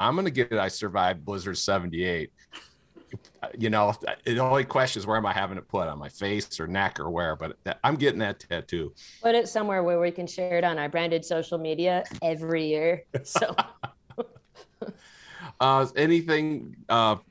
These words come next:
Speaker 1: you know, we're getting to the end of the podcast here, but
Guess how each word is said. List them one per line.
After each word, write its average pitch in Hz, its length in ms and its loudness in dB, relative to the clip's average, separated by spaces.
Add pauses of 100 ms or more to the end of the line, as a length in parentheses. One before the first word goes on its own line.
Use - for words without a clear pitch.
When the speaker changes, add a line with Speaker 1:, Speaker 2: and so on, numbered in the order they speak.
(160)
Speaker 1:
you 110 100 -2
know, 107 80 0
we're 104 60 -4
getting 107 180 2
to 120 100 -2
the 98 320 -6
end 98 140 -2
of 92 120 -2
the 98 320 2 (1080)
podcast 87 400 -4
here, 90 160 -2
but 80 180 -6